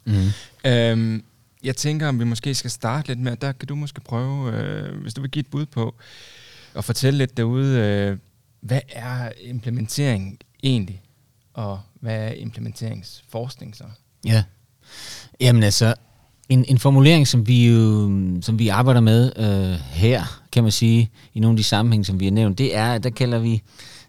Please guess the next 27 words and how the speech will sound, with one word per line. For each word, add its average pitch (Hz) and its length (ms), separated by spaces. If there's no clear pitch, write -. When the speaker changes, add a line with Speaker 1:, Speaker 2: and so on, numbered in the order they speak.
Speaker 1:
sådan 123 240
helt 127 180
ordret, 117 320
der 120 80
siger 135 240
vi, 123 140
at 98 140
implementering 120 640
af 98 300
læreprocesser, 110 680
der 95 120
medfører 101 460
ændringer 123 480
i 131 180
og 98 140
af 113 160
det 127 80
bestående, 113 560
siger 87 240
vi. 78 180
Og 87 60
det 101 80
handler 120 200
så 123 120
om 117 100
styrede 131 420
udviklinger, 95 540